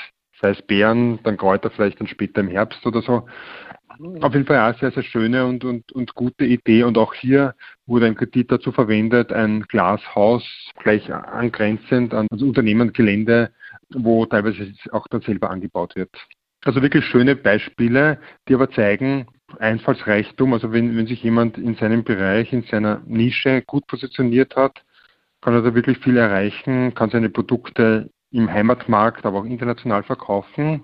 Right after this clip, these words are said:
Das ist das eine. Und das Zweite, was ich auch gesehen habe, wenn jemand einfach das unternehmerische Denken hat, auch auf kleiner Ebene, er sucht sich dann oft mehrere Standbeine. Ein anderes Beispiel, das wir in Georgien besucht haben,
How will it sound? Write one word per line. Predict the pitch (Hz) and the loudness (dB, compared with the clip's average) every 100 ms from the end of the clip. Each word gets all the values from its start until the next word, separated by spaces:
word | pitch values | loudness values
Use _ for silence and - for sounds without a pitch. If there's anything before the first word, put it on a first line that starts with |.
| - | -8
Das | 113 | -8
ist | 117 | -6
das | 113 | -6
eine. | 92 95 127 143 - - - _ - | -4 -4 -4 -6 -10 -20 -20 _ -4
Und | 127 | -2
das | 123 | 2
Zweite, | 120 120 | 0 2
was | 127 127 | 0 4
ich | |
auch | 127 120 - | 2 2 -6
gesehen | - - 110 113 98 | -12 -4 0 0 0
habe, | 95 95 120 131 127 _ _ | -2 0 2 2 -2 _ _
wenn | 131 143 139 123 | -20 -6 0 2
jemand | 117 123 131 127 123 - 143 | 2 2 2 0 -4 -10 -8
einfach | 120 127 120 | -4 -4 -6
das | 135 | -6
unternehmerische | 151 143 123 127 131 - - | -4 -2 0 0 -2 -4 -4
Denken | 110 143 - 127 | -4 -4 -4 -2
hat, | 107 | 0
auch | 107 | 0
auf | 123 - | -2 -4
kleiner | 104 101 123 117 | -4 -2 -2 -4
Ebene, | 104 117 107 110 139 127 - - _ - | -4 -2 0 0 -2 -6 -18 -20 _ -10
er | 123 - | -8 -2
sucht | 151 - | -2 -2
sich | 156 | -4
dann | 143 | -2
oft | 120 127 - | -2 -2 -2
mehrere | 107 113 | 0 0
Standbeine. | - 98 98 - - 90 90 92 - - _ _ _ - - - - | -2 -2 -4 -4 -6 -4 -4 -8 -12 -20 _ _ _ -20 -20 -20 -6
Ein | 107 | -2
anderes | 104 135 - | 0 0 2
Beispiel, | 117 110 - | 2 0 -2
das | 127 | 0
wir | 135 | 0
in | 120 | 2
Georgien | 113 110 123 | 2 2 0
besucht | 113 113 131 131 - | -2 -4 -4 -4 -2
haben, | 110 110 143 147 | 0 2 0 0